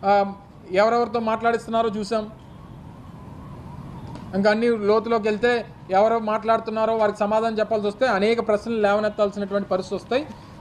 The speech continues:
దయచేసి ప్రజలు నిన్న జగన్మోహన్ రెడ్డి గారు చెప్పినటువంటి వాస్తవాలు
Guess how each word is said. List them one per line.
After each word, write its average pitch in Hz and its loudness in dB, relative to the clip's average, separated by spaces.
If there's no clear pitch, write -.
దయచేసి 214 2
ప్రజలు 214 4
నిన్న 202 4
జగన్మోహన్ 233 2
రెడ్డి 226 2
గారు 226 2
చెప్పినటువంటి 214 0
వాస్తవాలు 226 2